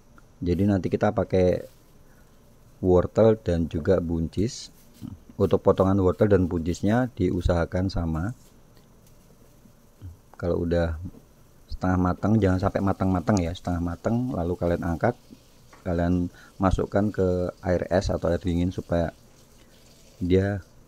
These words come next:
nggak terlalu layu, sama juga dengan buncisnya. Kalau udah agak mateng gitu, setengah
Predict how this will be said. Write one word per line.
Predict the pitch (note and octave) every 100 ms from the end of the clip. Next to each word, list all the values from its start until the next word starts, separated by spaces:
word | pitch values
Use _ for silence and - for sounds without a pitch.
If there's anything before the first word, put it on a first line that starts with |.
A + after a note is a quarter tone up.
| - G#2
nggak | F2+ - -
terlalu | - F2 F#2 F2+
layu, | E2+ E2 G#2+ C#3 -
sama | F#2+ F#2
juga | F2 G#2
dengan | F2+ F2+ D#2+
buncisnya. | E2 E2 E2+ F2+ G2+ A#2 - - - - - - - - - - - - - - - -
Kalau | F2+ F2
udah | E2+ E2+ E2+ D#2+ - - - - - - - - - - - - - - - - -
agak | F#2+ E2+ F2
mateng | E2+ - F#2+ F#2
gitu, | D#2+ - A#2 C#3
setengah | E2+ F2